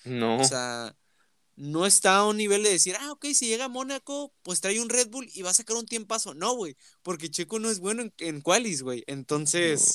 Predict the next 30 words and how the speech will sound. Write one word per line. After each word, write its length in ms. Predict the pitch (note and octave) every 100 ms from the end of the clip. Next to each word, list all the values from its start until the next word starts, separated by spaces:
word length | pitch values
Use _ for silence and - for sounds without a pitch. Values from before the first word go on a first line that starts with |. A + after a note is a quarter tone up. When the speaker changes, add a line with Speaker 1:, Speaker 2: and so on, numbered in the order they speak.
| -
Speaker 1:
No, 40 |
güey. 80 | - _ _ _ _ _ _ _ _ _ _
Speaker 2:
uy, 320 | F3 E3+ D3 - _
lo 340 | D3 D#3+ E3
dudo 440 | E3+ A#3 C4 D4+ D#4
que 100 | -
en 100 | F3
Mónaco, 500 | E3+ G3 B3+ B3+ C4
si 240 | C4 F3+ E3+
o-, 120 | D#3+
le 140 | D#3 D#3
va 100 | E3+
mal 160 | G3+
este 180 | G#3+ A3
fin 140 | G#3 G#3
de 80 |
semana, 320 | G3+ D#3 E3+ F3
recupere. 560 | E3 C#3 - D3+ C#3+
Entonces, 540 | C3 B2+ D3 D3+ E3 -
ojalá 400 | D#3 D3 D#3+ D#3+
este 160 | F3 F#3
fin 140 | F#3+
de 60 | F#3
semana 340 | E3 D#3 E3
también 420 | D3+ C3 D#3 F#3+ - _ _ _ _ _ _ _ _ _ A#2+ A2+ A2+ -
Speaker 1:
Sí, 220 | - A3 A#3+
Speaker 2:
le 160 | D#4
Speaker 1:
ojalá. 260 | E3+ C3 D#3
Speaker 2:
perdono 460 | F#3+ E3+ G3 A3 A#3+
un 260 | B3 B3